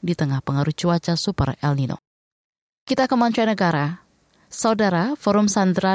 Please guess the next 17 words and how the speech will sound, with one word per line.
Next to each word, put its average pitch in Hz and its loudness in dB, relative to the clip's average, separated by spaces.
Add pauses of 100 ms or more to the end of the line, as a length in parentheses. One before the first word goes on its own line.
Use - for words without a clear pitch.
dan 170 0
Keluarga 170 0
Hilang 160 0 (160)
di 160 -2
Israel 180 0
terus 190 0
menuntut 233 0
Perdana 190 2
Menteri 175 0
Benjamin 165 2
Netanyahu 170 2 (320)
mencapai 175 2
kesepakatan 190 0
dan 180 2
memastikan 247 0
kembalinya 185 2
sandera 170 2